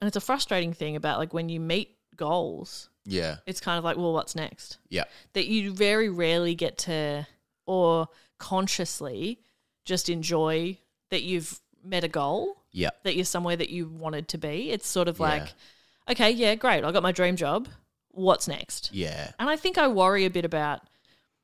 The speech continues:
Speaker 1: uh, especially working in, like, creative fields and in the arts, I worry about stability.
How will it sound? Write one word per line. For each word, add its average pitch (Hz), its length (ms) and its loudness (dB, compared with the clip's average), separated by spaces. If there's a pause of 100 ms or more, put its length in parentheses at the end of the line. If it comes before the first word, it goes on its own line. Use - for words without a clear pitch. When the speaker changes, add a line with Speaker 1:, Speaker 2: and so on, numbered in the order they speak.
(300)
Speaker 1:
uh, 156 480 0
especially 349 300 0
working 208 440 2
in, 180 100 -2
like, 160 160 -6
creative 165 500 -2
fields 151 320 -4
and 160 80 -6
in 156 100 -6
the 156 140 -10
arts, 156 560 -6
I 196 80 4
worry 294 280 4
about 214 240 2
stability. 160 680 -4